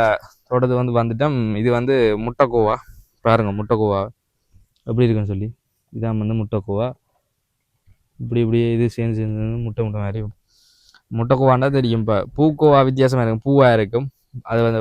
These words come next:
அந்த போ-, சென்ற காணொளியில பாத்தீங்கன்னா தெரியும், பூக்கோவா வந்து போட்டிருப்பேன். இது வந்து முட்டைக்கோவா,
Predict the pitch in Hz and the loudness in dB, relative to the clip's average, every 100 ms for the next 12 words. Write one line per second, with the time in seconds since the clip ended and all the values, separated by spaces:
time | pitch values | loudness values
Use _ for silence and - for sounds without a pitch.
0 | 107 104 104 120 120 127 127 123 123 127 | -2 -2 -2 -2 0 0 2 2 2 2
1 | 120 117 113 110 107 104 139 131 127 123 | 2 2 0 -4 -4 -2 -4 -2 -2 2
2 | 113 107 104 110 107 101 151 - - _ | 2 0 -2 -6 -6 -10 -10 -12 -20 _
3 | 120 147 131 151 135 131 139 117 107 113 | -2 2 2 0 -2 2 0 2 0 -2